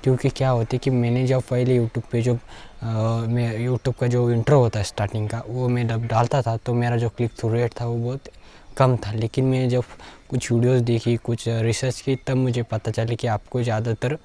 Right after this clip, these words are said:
जो इंट्रो है वो ज़्यादातर या तो आप बहुत छोटे रख सकते या फिर नहीं रखा तो भी चलेगा, क्योंकि मैंने दो तीन बार अपना इंट्रो चेंज किया था। और जब मैंने अपना इंट्रो अपने YouTube चैनल में डाला ही नहीं, तब मेरा जो क्लिक थ्रू रेट है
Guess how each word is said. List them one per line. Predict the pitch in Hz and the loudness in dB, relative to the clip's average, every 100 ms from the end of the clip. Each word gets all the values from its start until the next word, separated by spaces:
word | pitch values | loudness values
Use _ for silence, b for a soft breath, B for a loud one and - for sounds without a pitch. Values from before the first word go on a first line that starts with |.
| B B B B - | B B B B 0
जो | 123 | 4
इंट्रो | 123 113 120 127 | 6 4 4 4
है | 123 | 4
वो | 131 | 4
ज़्यादातर | 120 117 117 113 123 | 2 2 0 -2 -2
या | 117 | -2
तो | 117 127 | -2 0
आप | 120 123 | 0 2
बहुत | 117 117 | 0 -2
छोटे | - 113 110 120 | -4 -4 -2 -2
रख | 113 | -2
सकते | - 120 131 | -2 -2 0
या | 123 | -2
फिर | 117 120 | 0 -2
नहीं | 123 120 120 | 0 0 0
रखा | 110 127 | -2 -6
तो | - 123 | -4 -2
भी | 117 110 | 0 -2
चलेगा, | 104 98 95 95 B B B - | -4 -4 -6 -10 B B B -4
क्योंकि | 123 131 | 0 2
मैंने | 127 127 | 2 2
दो | 123 120 | 2 0
तीन | 117 127 120 | 0 0 0
बार | 120 | 0
अपना | 117 120 120 | 0 0 0
इंट्रो | 113 123 127 | 0 0 -4
चेंज | - 117 120 - | -2 0 0 -2
किया | - 117 104 | -2 -2 -2
था। | 104 104 B B B B - | -6 -8 B B B B -4
और | 113 117 | 0 2
जब | 123 131 | 4 4
मैंने | 135 135 135 | 4 4 2
अपना | 131 131 | 2 0
इंट्रो | 127 123 131 127 | 2 2 2 0
अपने | 113 123 123 | 0 0 2
YouTube | 120 113 120 | 0 0 -2
चैनल | 120 120 | 0 0
में | 120 117 | 2 2
डाला | 113 110 113 | 2 4 4
ही | 117 | 2
नहीं, | 123 123 123 127 | 2 0 -2 -2
तब | 123 | 0
मेरा | 120 117 117 | 2 0 0
जो | 117 | 0
क्लिक | 107 123 113 | -2 -2 -4
थ्रू | - 117 | -4 -2
रेट | 123 113 | 0 0
है | 120 | -2